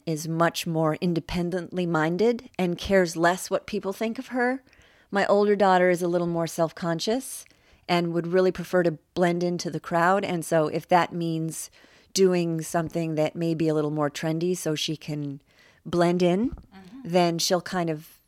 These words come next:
Speaker 1: I feel that she'll, she'll do that just so that she can be a little more anonymous. Whereas my younger, my younger daughter really could care less what anybody else is doing. She just wants to do her own thing, and she just doesn't give a shit what anybody else is, thinks of it.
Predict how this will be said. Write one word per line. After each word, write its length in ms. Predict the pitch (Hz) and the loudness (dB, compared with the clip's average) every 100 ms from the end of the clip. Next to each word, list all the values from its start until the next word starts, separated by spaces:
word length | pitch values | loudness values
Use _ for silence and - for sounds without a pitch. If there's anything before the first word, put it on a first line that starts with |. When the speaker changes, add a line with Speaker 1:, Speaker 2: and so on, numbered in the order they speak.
| _ | _
Speaker 1:
I 100 | 175 170 | -4 -2
feel 220 | 185 170 | 0 2
that 200 | 165 - | 2 2
she'll, 380 | - 190 180 - | 2 2 2 0
she'll 200 | - 254 | 2 2
do 180 | 214 196 | 4 8
that 240 | 185 - | 8 6
just 220 | 190 190 | 2 0
so 100 | 185 | 0
that 140 | 165 160 | 0 -2
she 140 | 180 | -4
can 180 | 170 165 | -4 -2
be 120 | 165 | 0
a 60 | 156 | 0
little 160 | 151 | 0
more 180 | 151 147 | -2 -2
anonymous. 640 | 143 135 143 202 269 - - _ _ _ - | -2 -4 -4 -4 -4 -8 -18 _ _ _ -4
Whereas 200 | 170 165 | -2 2
my 140 | 170 | 2
younger, 420 | 170 165 170 160 - | 4 2 2 2 0
my 120 | 165 | -2
younger 320 | 165 170 175 | 0 0 0
daughter 320 | 160 147 147 | 2 2 2
really 260 | 143 147 143 | 0 0 -2
could 320 | - - 135 | -4 -10 -10
care 200 | - 147 | -6 -4
less 200 | 135 131 | -4 -6
what 80 | 135 | -6
anybody 360 | 131 131 127 - | -6 -8 -10 -10
else 240 | 127 - | -12 -12
is 80 | - | -12
doing. 240 | - 131 | -10 -8
She 160 | 147 151 | -8 -6
just 200 | 147 - | -8 -6
wants 220 | 147 139 | -8 -8
to 40 | 135 | -4
do 200 | 156 202 | 2 4
her 100 | 202 | 6
own 160 | 196 | 4
thing, 240 | 190 202 202 | 2 -2 -2
and 80 | - | -4
she 100 | 175 | -6
just 220 | 165 - _ - - - | -8 -10 _ -20 -18 0
doesn't 240 | 220 214 | 2 4
give 100 | 208 | 4
a 60 | 196 | 4
shit 200 | 220 214 | 2 4
what 140 | 220 | 4
anybody 380 | 233 233 160 160 | 4 6 6 6
else 200 | 143 - | 2 0
is, 200 | 147 - - | -8 -12 2
thinks 240 | 214 151 | 2 4
of 80 | 160 | 0
it. 180 | 139 | 0